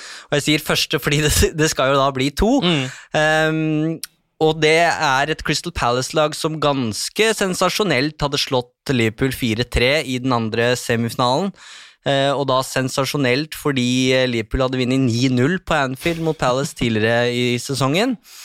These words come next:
Speaker 1: Eh, og det her er et Crystal Palace-lag som ledes av, eh, Steve Coppell, eh, som har vært åtte år i United som spiller.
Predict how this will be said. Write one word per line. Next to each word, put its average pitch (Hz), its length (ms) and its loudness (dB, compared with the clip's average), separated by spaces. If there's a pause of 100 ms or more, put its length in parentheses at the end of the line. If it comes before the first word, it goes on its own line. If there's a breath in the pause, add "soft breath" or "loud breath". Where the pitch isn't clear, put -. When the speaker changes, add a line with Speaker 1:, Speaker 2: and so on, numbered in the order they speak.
(400 loud breath)
Speaker 1:
Eh, 151 480 2
og 170 120 -4
det 170 100 0
her 170 220 2
er 135 220 2
et - 120 -12
Crystal - 320 -6
Palace-lag 147 720 0
som 151 200 -2
ledes 120 480 -2
av, 131 340 2
eh, 135 180 2
Steve 127 520 -2
Coppell, 185 680 -2
eh, 147 220 2
som 143 180 0
har 131 220 2
vært - 260 -12 (180)
åtte - 460 -2
år 127 320 2
i 120 720 0
United 120 580 -2
som 117 380 -2
spiller. 131 580 0